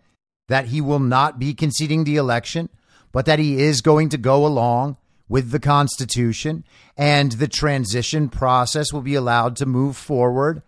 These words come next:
as things are sorted out. I guess that he is being responsible and waiting for all the facts to come in.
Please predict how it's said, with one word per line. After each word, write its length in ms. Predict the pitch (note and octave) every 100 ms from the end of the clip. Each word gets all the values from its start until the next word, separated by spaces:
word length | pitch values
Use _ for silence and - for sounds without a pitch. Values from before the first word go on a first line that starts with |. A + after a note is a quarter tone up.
| _ _ _ _ _ -
as 180 | D3+ D3 -
things 320 | C#3 C#3+ C3
are 60 |
sorted 420 | C3+ D3+ D3 C#3+ E3
out. 320 | F3 F2 _ _ _ _ -
I 120 | A#2+
guess 320 | G2 A#2 C#3+
that 160 | - A2
he 260 | C#3 F#3+ D3+
is 240 | B2 - _ _ -
being 340 | G2+ B2+ B2+
responsible 920 | A#2+ - - C#3+ F#3 - E2+ F2+ G#2+ _ _ -
and 200 | F3+ C#3+
waiting 320 | C#3+ C#3+ C#3
for 180 | - C#3+
all 140 | C#3+
the 80 | B2+
facts 380 | E3+ F#3+ - -
to 80 | C3+
come 200 | A#2 G2+
in. 220 | D#2+